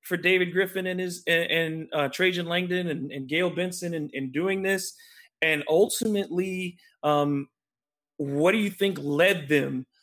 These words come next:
to this conclusion to go with a veteran coach rather than the number, the bevy of up-and-coming assistants that we talked about, um,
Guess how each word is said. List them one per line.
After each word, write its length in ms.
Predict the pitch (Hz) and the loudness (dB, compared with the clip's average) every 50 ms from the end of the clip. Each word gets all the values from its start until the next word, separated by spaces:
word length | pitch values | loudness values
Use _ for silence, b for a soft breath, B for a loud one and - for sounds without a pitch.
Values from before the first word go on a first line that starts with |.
| _ _ _ _ _ | _ _ _ _ _
to 120 | - - 147 | -2 -2 -2
this 440 | - - - - 165 196 190 - | -2 -4 -2 2 4 4 4 2
conclusion 680 | - - 180 156 151 - - 170 165 175 165 139 147 143 | 0 -2 -4 -4 -4 -4 -6 -4 -2 -2 -2 -2 -2 -2
to 120 | - - 147 | -4 -4 -2
go 240 | 131 143 156 160 160 | 4 4 6 6 6
with 320 | 151 151 151 151 151 - b b b b b _ - | 4 4 2 2 0 -6 b b b b b _ -2
a 120 | 143 135 127 | -2 -2 -2
veteran 500 | 120 120 143 165 226 233 220 214 185 147 | 0 2 4 6 6 6 4 2 2 -2
coach 480 | - - 139 139 131 135 - - - - | 2 4 4 4 4 2 -2 -8 -14 -12
rather 400 | - 135 147 151 156 165 160 160 | -2 0 2 2 2 2 0 -2
than 400 | 147 139 151 151 147 147 147 143 | -2 0 0 2 2 0 -2 -4
the 280 | 127 139 139 135 135 135 - _ _ _ | -4 -4 -4 -4 -6 -8 -10 _ _ _
number, 560 | - 147 165 175 185 180 170 165 165 151 - - - - | -6 -2 -2 -2 0 0 0 2 2 2 0 -2 -4 -6
the 120 | 151 147 - - | -6 -6 0 2
bevy 480 | 185 214 220 185 - - - - - _ b b b b b b b - | 4 4 4 4 0 -6 -10 -12 -14 _ b b b b b b b 2
of 220 | 147 147 135 - - | 2 2 2 2 0
up-and-coming 560 | - 160 - 160 147 139 156 156 143 139 131 | 0 2 0 -2 -4 0 0 0 0 0 -2
assistants 680 | 135 - - - 233 240 233 - - 220 208 208 - - | -2 -4 -4 -2 -2 -2 -2 -4 -4 -6 -6 -6 -6 -4
that 200 | - 185 156 139 | -2 -2 -2 -2
we 120 | 165 175 | -6 -8
talked 320 | 175 175 180 165 160 - | -4 -4 -4 -4 -2 -6
about, 340 | 170 160 170 165 160 156 156 - - | -4 -2 0 2 2 0 -2 -2 -4
um, 420 | 156 143 143 139 135 127 135 139 | -2 -2 0 -2 -2 -2 -4 -4